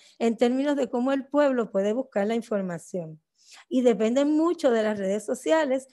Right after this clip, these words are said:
y ya sabemos que las redes sociales hay que saberlas utilizar. Y si no tienen alfabetización en salud, es un gran problema que tenemos en Puerto Rico. La ley de pritz es otra que es preciosa,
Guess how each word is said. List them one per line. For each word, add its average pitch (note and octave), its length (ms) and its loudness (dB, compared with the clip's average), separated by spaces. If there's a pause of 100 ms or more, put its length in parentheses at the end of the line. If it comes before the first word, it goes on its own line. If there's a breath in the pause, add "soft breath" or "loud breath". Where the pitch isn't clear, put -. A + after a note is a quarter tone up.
(180 soft breath)
y A3+ 140 -6
ya G3 160 2
sabemos D4 480 -2
que A3+ 80 -6
las G3 160 -2
redes F#3+ 240 -2
sociales D#4+ 440 -2 (200 soft breath)
hay A3+ 220 0
que C#4+ 120 0
saberlas A3+ 800 -2
utilizar. G#3 760 -2 (360)
Y G3+ 120 -4
si G#3 160 -4
no G#3 160 2
tienen B3+ 300 0
alfabetización B3+ 800 -2
en A#3+ 80 -4
salud, D4 300 -2 (300)
es B3+ 160 2
un C#4+ 240 2
gran A#3+ 300 2
problema A3+ 520 0
que A#3 120 -4
tenemos F#3+ 360 -4
en G#3+ 100 -12
Puerto F#3 340 -4
Rico. A#3+ 320 -4 (1400 soft breath)
La A3+ 220 2
ley G#3+ 180 4
de B3 160 4
pritz F4+ 580 0
es A#3 140 0
otra C#4 540 2
que G#3+ 460 -2 (400)
es A3 160 -4 (140)
preciosa, C4+ 920 2